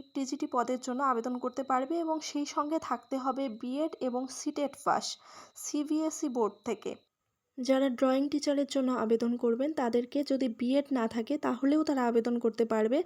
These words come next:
তাদেরকে যে যোগ্যতা থাকতে হবে তা হলো পাঁচ বছরের ডিপ্লোমা অথবা ড্রয়িং সাবজেক্টের ওপর মাস্টার ডিগ্রি। এবার বলি, যারা এই টিজিটি পদের জন্য আবেদন করবে তাদেরকে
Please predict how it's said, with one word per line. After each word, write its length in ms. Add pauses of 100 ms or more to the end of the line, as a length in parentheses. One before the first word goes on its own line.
(420)
তাদেরকে 420
যে 160
যোগ্যতা 420
থাকতে 360
হবে 220
তা 180
হলো 240
পাঁচ 300
বছরের 460
ডিপ্লোমা 500
অথবা 360
ড্রয়িং 380 (500)
সাবজেক্টের 600
ওপর 300 (360)
মাস্টার 400
ডিগ্রি। 300 (960)
এবার 320
বলি, 260
যারা 320
এই 180
টিজিটি 420
পদের 340
জন্য 300
আবেদন 420
করবে 340
তাদেরকে 460